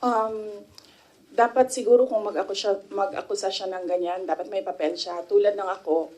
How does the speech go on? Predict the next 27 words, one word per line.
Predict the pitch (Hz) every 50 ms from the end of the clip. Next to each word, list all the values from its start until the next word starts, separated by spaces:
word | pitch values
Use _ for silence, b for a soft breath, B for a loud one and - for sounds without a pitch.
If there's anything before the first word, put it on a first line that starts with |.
| _ _ _ _ -
pag | - 196 214
inaakusahan | 208 196 190 147 135 156 - 190 - 202 190 202 202 214
ako, | 214 208 - 170 175 175 180
pag | 180
sumasagot | - - 202 202 190 196 - 208 202 208 214 220
ako, | 214 214 214 - 175 175 175 175 -
binibigay | 185 220 262 285 254 220 196 185 180 170 -
ko | - 175
yung | 180 175 175 170 170 170 - - _ _ -
papel. | 165 156 - - 170 185 196 196 185 175 165 - - b b b b b b b b b b b b b _ _ _ _ _ _ _ _ _ _ _ _ _ _ _ -
Gloria | - 240 262 262 277 302
Mercado | 302 277 220 190 - 185 180 180 233 269
is | 233 208 202
a | 196 190
disgruntled | 190 185 - - - - - 208 214 208 220 220 220 208 196 185 170 - -
em-, | 170 170 165 - - -
former | - 214 214 220 226 214 202
employee | 185 - 180 175 175 196 185 180 180 185 185 185 185 185 170 147
of | 156 180 180
the | 185
Department | 180 180 180 - 180 170 175 190 - - 185 180 170 151 151 - - - - _ -
of | - 180 175 170 175 - -
Education. | 180 180 175 170 170 - - - 165 165 165 - - 180 175 180 175 160 165 165 B B B B B
She | - 220 226
was | 220 226 220 -
let | 208 220 233 262 - - - -
go | - 196 180 180 185 190 208 240 254 -